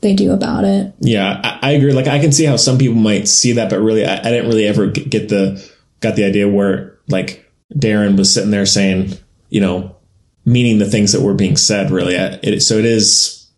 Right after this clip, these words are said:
Speaker 1: Yeah, I mean, it's just a story about,
Speaker 2: Yeah.
Speaker 1: you know, a morbidly obese guy who's dying.
Speaker 2: Yeah, so I, I don't
Speaker 1: Because of, you know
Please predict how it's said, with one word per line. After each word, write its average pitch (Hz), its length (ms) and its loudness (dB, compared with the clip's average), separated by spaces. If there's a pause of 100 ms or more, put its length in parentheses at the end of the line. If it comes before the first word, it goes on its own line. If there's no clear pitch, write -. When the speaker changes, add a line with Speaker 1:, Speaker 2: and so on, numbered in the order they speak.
(320)
Speaker 1:
Yeah, 254 240 2
I 233 60 2
mean, 233 160 2
it's 226 160 0
just 240 160 0
a 247 40 0
story 190 680 2
about, 190 680 -2
Speaker 2:
Yeah. 98 420 0 (120)
Speaker 1:
you 208 100 2
know, 196 160 2
a 190 120 0
morbidly 196 1000 2
obese 196 400 2
guy 185 340 -2
who's 185 400 -2 (560)
dying. 190 1000 0
Speaker 2:
Yeah, 98 300 0
so - 300 -2
I, 127 200 0
I - 20 2
don't 151 100 2
Speaker 1:
Because 202 120 0
of, 190 460 -4 (220)
you 196 140 2
know 202 420 0